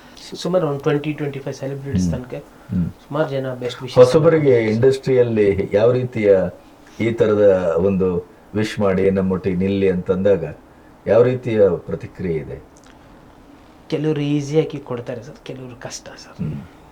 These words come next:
Speaker 1: ಕಷ್ಟ, ಯಾಕಂದ್ರೆ ಫ್ರೈ-, ಓಪನ್ ಆಗೇ ಹೇಳ್ಬೇಕು, ಈಸಿ ಅಲ್ಲ. ಸೆಲೆಬ್ರಿಟೀಸ್‌ನ ಮೀಟ್ ಆಗ್ಬಿಟ್ಟು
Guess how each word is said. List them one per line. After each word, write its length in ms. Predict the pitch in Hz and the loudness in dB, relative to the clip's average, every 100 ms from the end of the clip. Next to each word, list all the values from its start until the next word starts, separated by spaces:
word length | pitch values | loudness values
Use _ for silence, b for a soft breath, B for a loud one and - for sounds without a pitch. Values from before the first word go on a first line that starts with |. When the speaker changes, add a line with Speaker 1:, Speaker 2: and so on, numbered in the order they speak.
| - | -20
Speaker 1:
ಕಷ್ಟ, 240 | - - - | -20 -20 -20
ಯಾಕಂದ್ರೆ 640 | - 135 117 131 127 120 | -20 -20 -14 -12 -12 -14
ಫ್ರೈ-, 360 | - 139 151 | -8 -6 -6
ಓಪನ್ 380 | 131 131 156 185 | -6 -2 2 4
ಆಗೇ 200 | 202 196 | 4 4
ಹೇಳ್ಬೇಕು, 500 | 165 143 113 - 151 - - - - 156 | 2 0 -4 -10 -16 -18 -20 -20 -10 -4
ಈಸಿ 280 | 185 165 | -2 0
ಅಲ್ಲ. 240 | 135 113 131 | -2 -4 -10
ಸೆಲೆಬ್ರಿಟೀಸ್‌ನ 680 | - 135 131 131 135 - | -6 -4 -4 -6 -8 -8
ಮೀಟ್ 320 | 139 135 131 131 | -6 -4 -6 -6
ಆಗ್ಬಿಟ್ಟು 500 | 123 123 120 123 | -8 -10 -10 -10